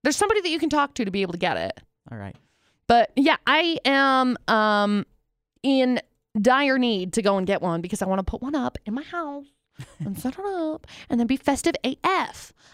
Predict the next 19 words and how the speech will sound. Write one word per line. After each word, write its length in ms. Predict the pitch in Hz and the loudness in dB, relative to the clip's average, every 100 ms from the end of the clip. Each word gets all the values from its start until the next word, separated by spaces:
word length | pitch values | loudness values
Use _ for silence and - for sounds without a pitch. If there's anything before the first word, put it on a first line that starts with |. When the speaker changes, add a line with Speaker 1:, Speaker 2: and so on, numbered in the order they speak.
| - | -12
Speaker 1:
I 40 | - | -2
told 200 | 277 208 | 0 2
Dustin 300 | 202 - 196 | 0 0 0
that 100 | 175 | 0
I 60 | |
was 160 | 175 175 | 0 -2
really 200 | 180 180 | -2 -2
excited 380 | 180 196 180 175 | 0 0 0 -2
to 60 | |
put 160 | 175 - | -4 -6
trees 320 | - 175 180 | -4 -6 -4
up 260 | - - - - | -6 -8 -8 -6
this 240 | 214 - | -4 -4
year. 280 | - - 269 - - _ _ _ | -6 -2 -4 -4 -20 _ _ _
He's 160 | - 220 | -6 -2
like, 180 | 190 180 _ _ _ _ | -4 -6 _ _ _ _
Speaker 2:
Trees? 500 | - 147 139 175 - _ _ - | -18 -14 -14 -14 -18 _ _ -14
Like, 160 | 131 123 | -12 -10
multiple? 480 | 127 139 156 170 | -10 -12 -12 -12